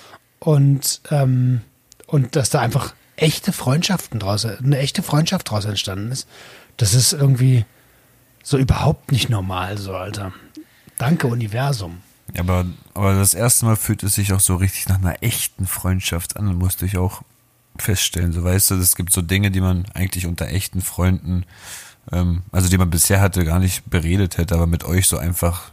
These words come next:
Speaker 2: das Vertrauen hat und Sachen raushaut, wo man weiß, ey, das ist so safe bei uns, das ist einfach so safe. Das ist
Speaker 1: Ja, hallo.
Speaker 2: innig, richtig innig.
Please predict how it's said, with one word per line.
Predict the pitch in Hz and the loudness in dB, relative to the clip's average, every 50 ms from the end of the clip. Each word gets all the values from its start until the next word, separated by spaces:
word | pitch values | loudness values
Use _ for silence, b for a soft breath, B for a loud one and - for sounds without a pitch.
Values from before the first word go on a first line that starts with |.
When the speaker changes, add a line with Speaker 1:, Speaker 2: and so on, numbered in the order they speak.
| _ - | _ -6
Speaker 2:
das | - 92 - | -4 -4 -2
Vertrauen | - 90 85 - - - 87 90 90 90 | -2 -2 -2 -2 -4 -2 0 2 2 4
hat | 90 87 82 - | 4 2 2 0
und | 87 82 82 82 - - - _ _ _ _ _ - | -4 -4 -4 -4 -6 -12 -20 _ _ _ _ _ -12
Sachen | 92 - 85 87 104 98 | -4 -2 -2 0 2 0
raushaut, | 85 85 82 87 87 - 87 85 85 | 0 2 2 2 2 2 0 0 0
wo | 90 | 0
man | 82 82 82 80 | -2 -2 -2 -2
weiß, | 80 82 85 87 87 - | -2 -2 -2 -2 -2 -2
ey, | - 82 | -4 -4
das | 76 80 80 | -6 -4 -6
ist | 82 80 82 - | -4 -2 -2 -2
so | - 92 | 0 0
safe | 87 - - - 95 92 98 - - - | 0 2 2 2 2 0 0 -2 -2 -2
bei | 82 80 | -2 -2
uns, | 78 82 85 92 - - | 0 0 -2 -2 -4 -4
das | - 80 87 | -6 -6 -6
ist | 82 - | -6 -6
einfach | 60 80 90 - 95 92 | -6 -6 -6 -4 -4 -4
so | - 87 90 | -2 -2 0
safe. | - - - 95 92 95 95 - - B B B B B B B B B B B B B B B B B B B B B B B B B B B _ _ | -2 -2 0 0 0 0 -2 -4 -8 B B B B B B B B B B B B B B B B B B B B B B B B B B B _ _
Das | - - - | -10 -6 -4
ist | - - - 107 95 95 | -2 0 0 -2 0 0
Speaker 1:
Ja, | 101 107 107 | 0 0 2
hallo. | 117 117 113 | 2 2 4
Speaker 2:
innig, | - 139 120 95 85 - - - - - - | 4 4 4 4 2 0 -6 -10 -12 -10 -10
richtig | 117 - - 123 - - | -8 -6 -6 -6 -8 -4
innig. | - 104 98 87 82 82 - - | -4 -2 -2 -2 -2 -4 -8 -14